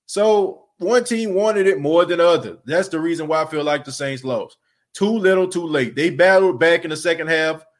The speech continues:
only allowing seven points in the second half. They battled back, but too little,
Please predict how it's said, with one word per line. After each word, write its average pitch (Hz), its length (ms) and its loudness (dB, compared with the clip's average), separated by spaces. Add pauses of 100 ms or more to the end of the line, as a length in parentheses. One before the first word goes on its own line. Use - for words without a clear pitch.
(200)
only 160 240 0
allowing 156 400 2
seven 156 380 0
points 156 300 -4
in 156 80 -6
the 143 60 -4
second 147 320 -4
half. 147 360 2 (380)
They 147 160 2
battled 156 480 4
back, 139 300 4
but 139 320 0 (340)
too 180 180 -4
little, 156 420 0